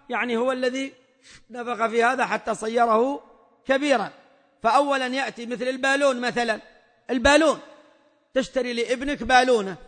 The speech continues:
وهو صغير ما يستطيع نفخها، فأنت أولا تنفخها ففوك نفخ، ثم يداك تربط، يداك أوكتا وفوك نفخ.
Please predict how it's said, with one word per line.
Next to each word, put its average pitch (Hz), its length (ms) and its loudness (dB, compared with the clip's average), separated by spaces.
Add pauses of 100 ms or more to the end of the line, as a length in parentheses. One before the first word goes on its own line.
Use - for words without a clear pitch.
(580)
وهو 269 280 4
صغير 254 420 -2
ما 277 200 2
يستطيع 247 440 -4
نفخها، 190 560 0 (460)
فأنت 277 380 2
أولا 277 520 0 (760)
تنفخها 233 680 0 (540)
ففوك 269 680 0
نفخ، 214 540 -4 (360)
ثم 247 180 -6
يداك 254 540 2 (220)
تربط، 226 360 2 (920)
يداك 262 400 -4
أوكتا 262 680 -6 (560)
وفوك 233 480 8
نفخ. 220 360 6